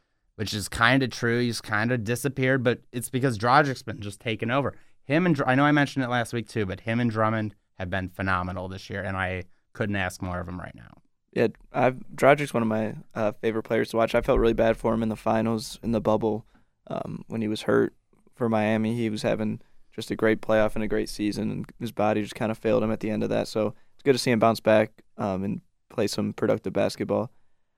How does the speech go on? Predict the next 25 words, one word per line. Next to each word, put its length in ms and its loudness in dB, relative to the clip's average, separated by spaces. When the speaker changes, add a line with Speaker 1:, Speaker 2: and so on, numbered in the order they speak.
Speaker 2:
But 300 6
we 140 -2
can 100 2
move 280 4
to 100 0
the 100 4
Cavs, 640 4
and 300 -2
one 360 2
of 60 4
the 80 6
best 220 8
teams 240 0
in 80 -4
the 80 0
N 80 2
B 120 2
A 100 4
straight 260 -2
up 140 0
this 200 -8
year, 160 0
which 220 -4
is, 180 -4
um, 380 0